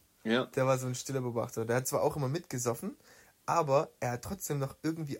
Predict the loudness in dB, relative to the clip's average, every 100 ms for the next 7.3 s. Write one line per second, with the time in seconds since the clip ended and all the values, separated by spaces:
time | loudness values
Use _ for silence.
0 | -2 0 2 0 -2 -8 -8 -6 -2 -4
1 | -4 -4 -4 -2 0 -2 -4 -8 -8 -4
2 | -6 -4 0 2 2 0 -2 -6 -8 -8
3 | -6 -6 -8 -8 -6 -6 -8 _ _ _
4 | _ _ _ -20 -20 -20 -20 -16 -10 -6
5 | -6 -8 _ _ _ _ _ -20 -18 -8
6 | 2 2 2 0 2 2 0 0 -2 0
7 | 0 -2